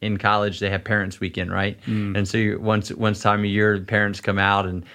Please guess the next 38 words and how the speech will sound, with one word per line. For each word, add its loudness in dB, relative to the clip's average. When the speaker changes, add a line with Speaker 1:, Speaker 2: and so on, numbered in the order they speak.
Speaker 1:
they 0
get 0
to 2
experience 2
Speaker 2:
Yeah. 2
Speaker 1:
everything. -2
That's -2
kinda 2
the 0
Speaker 2:
Uh-huh. -6
Speaker 1:
same 0
thing. 0
Like, -2
Speaker 2:
They 4
Speaker 1:
like 2
Speaker 2:
put 2
a 0
dog 2
and -4
pony -2
show 0
on. 0
Blake's 2
coming. 2
Speaker 1:
<laughs> 6
Yeah, 6
and 0
Speaker 2:
Let's 4
Speaker 1:
so 6
Speaker 2:
get 6
Speaker 1:
let's, 4
Speaker 2:
ready. 2
Speaker 1:
let's 2
see 2
what's, 0
what's 0
happening. 0
But 2